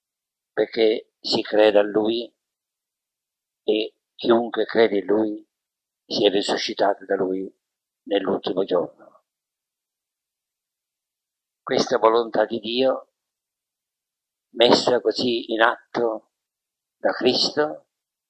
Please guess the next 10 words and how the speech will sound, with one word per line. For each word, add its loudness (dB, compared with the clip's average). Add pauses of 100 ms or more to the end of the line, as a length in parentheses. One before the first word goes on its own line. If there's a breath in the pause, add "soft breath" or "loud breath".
(840)
è -2
bene 2
illustrata 0 (840)
nella -2
prima 0 (220)
lettura, 0 (920)
dove 0
c'è 2
uno 4
squarcio 0